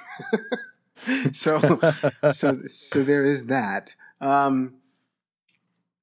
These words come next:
Speaker 1: I think that one of the problems with what he said is that, one, it's,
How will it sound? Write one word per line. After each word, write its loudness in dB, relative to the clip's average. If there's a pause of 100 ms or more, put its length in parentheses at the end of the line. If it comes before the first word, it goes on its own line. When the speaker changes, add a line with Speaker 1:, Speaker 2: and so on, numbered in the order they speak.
(120)
Speaker 1:
I 0
think 0
that -6 (1500)
one -4
of -4
the -6
problems -8
with -8
what -8
he -8
said -10
is -12
that, -14 (640)
one, -4 (180)
it's, -10